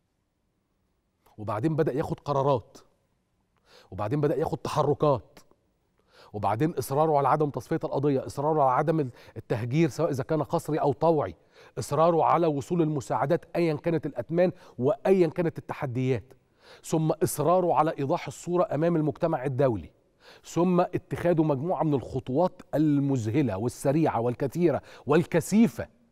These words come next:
مع المجتمع الدولي، في الاتحاد الأوروبي من ناحية، والأمريكان من ناحية، وبقية دول العالم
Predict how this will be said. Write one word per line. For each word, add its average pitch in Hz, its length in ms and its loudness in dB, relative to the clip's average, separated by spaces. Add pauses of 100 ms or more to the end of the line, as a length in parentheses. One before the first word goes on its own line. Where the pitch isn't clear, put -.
(480)
مع 127 140 0
المجتمع 139 440 -2
الدولي، 127 340 0
في - 200 -20
الاتحاد - 300 0
الأوروبي 196 480 2 (100)
من 135 140 -4
ناحية، 160 380 -4 (200)
والأمريكان 143 680 -2 (140)
من 156 180 0
ناحية، 170 480 -2 (720)
وبقية 185 360 4
دول 190 320 4
العالم 185 520 0